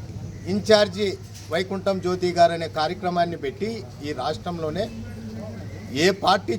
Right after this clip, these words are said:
చేయని విధంగా, మరి ఆలూరు తాలూకాల తెలుగుదేశం పార్టీ కూటమి ప్రభుత్వం ద్వారా గ్రామాలకు వెళ్తే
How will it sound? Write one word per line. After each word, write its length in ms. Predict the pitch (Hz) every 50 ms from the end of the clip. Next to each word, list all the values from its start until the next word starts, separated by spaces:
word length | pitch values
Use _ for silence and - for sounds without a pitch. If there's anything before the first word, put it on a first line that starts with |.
| - 196
చేయని 220 | 196 190 190 190
విధంగా, 400 | 185 170 170 170 165 156 131 - - - - - - - - - - - - - - - - - - -
మరి 340 | 165 180 185 180 165 135 120 - - - 131
ఆలూరు 240 | 151 180 202 214 -
తాలూకాల 480 | - 208 190 185 185 185 185 175 170
తెలుగుదేశం 560 | 165 - 160 156 160 175 180 190 185 - 190 185 -
పార్టీ 340 | 165 160 151 - - 160 135 107 - - - - - - - - 165
కూటమి 300 | 170 190 196 196 196 185
ప్రభుత్వం 500 | - 170 165 165 165 - - 170 165 156
ద్వారా 260 | 160 160 156 156 151 - - - - - - - -
గ్రామాలకు 460 | - 139 151 175 196 214 214 214 202 -
వెళ్తే 420 | 175 170 170 - 196 190 170 143